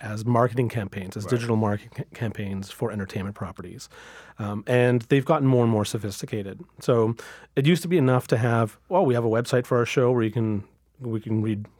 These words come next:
Speaker 1: bios on characters,
Speaker 2: Yeah,
Speaker 1: and
Speaker 2: yeah.
Speaker 1: we have a Twitter account where we tell you when it's airing.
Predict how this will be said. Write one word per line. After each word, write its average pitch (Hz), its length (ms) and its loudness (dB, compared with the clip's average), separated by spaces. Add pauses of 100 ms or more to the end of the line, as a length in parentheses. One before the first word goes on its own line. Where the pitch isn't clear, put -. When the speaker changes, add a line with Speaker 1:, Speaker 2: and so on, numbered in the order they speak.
(140)
Speaker 1:
bios 110 500 -2
on 113 160 0
characters, 127 680 2
Speaker 2:
Yeah, 113 60 -2
Speaker 1:
and 110 80 0
Speaker 2:
yeah. 110 40 2
Speaker 1:
we 113 80 2
have 104 120 0
a 104 120 -2
Twitter 139 280 2
account 143 340 2
where 117 100 2
we 107 120 -2
tell 113 220 -2
you 113 120 2
when 110 140 2
it's 104 160 -2
airing. 139 460 2